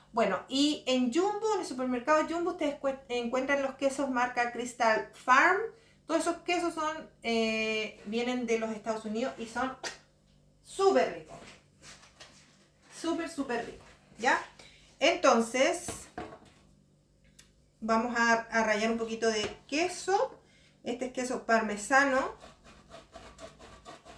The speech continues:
Voy a, a rallar. Eh, con el queso parmesano tienen que tener ojo cuan-, con las papas, no le pongan tanta sal porque el queso parmesano,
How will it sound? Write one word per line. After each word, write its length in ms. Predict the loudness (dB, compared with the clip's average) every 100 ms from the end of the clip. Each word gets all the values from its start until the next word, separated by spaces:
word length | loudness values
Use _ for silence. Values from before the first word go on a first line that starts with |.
| -20 -20 -20 -10
Voy 280 | -6 -2 0
a, 140 | -2 -4 -16 -20 -18 -18 -18 -20 -20 -18 -20 -18 -10
a 100 | -6
rallar. 520 | -2 -2 0 4 4 2 -8 -20 -20 -20 -14 -14 -16 -20 -20 -20 -20 _ _ _ _ _
Eh, 600 | 4 6 6 6 4 2 2
con 140 | 2
el 140 | 2 0
queso 200 | -2 0
parmesano 580 | 2 0 2 2 4 4 2 -2 _ _ _ _ _ -20 _ -20 _ -20 _ -4
tienen 180 | -2 0
que 80 | 0
tener 280 | 2 4 6
ojo 460 | 4 8 6 6
cuan-, 300 | 4 2 0
con 220 | 0 2
las 100 | 2
papas, 340 | 4 2 4 0
no 100 | 2
le 120 | 2
pongan 400 | 2 2 2 2
tanta 300 | 2 2 0
sal 180 | -2 -2
porque 240 | -2 -4
el 100 | -6
queso 180 | -4 -4
parmesano, 600 | -2 -4 -2 -2 -2 -6